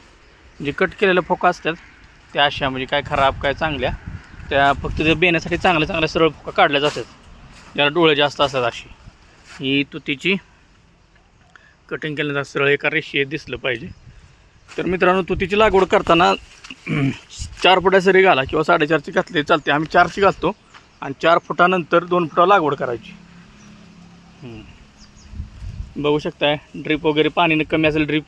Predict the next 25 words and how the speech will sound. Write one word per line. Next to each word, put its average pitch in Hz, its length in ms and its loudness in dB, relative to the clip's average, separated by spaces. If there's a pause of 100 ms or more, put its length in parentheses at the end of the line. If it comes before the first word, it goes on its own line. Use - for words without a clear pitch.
(160)
केली 160 200 0
तरी 147 120 -2
चालते, 151 380 0 (640)
तर 147 100 -4
त्याचं 175 240 -2
उत्पादन 170 400 0
असं - 200 -4
चांगलं 165 260 -2
निघणार 143 260 0
तुम्हाला 123 280 -12
सांगतो. 127 260 -12 (1120)
आणि 135 340 0
जर 139 120 0
आपण 151 260 0
तसंच 170 180 -2
जर 170 120 2
पुढे 175 240 -2
जाऊन 185 180 0
बघितलं 180 380 0 (920)
तर 156 80 0
ही 160 100 0
दिसते 196 280 0
का 180 120 4 (800)
ज्वारीगत 160 420 2
ही, 175 560 0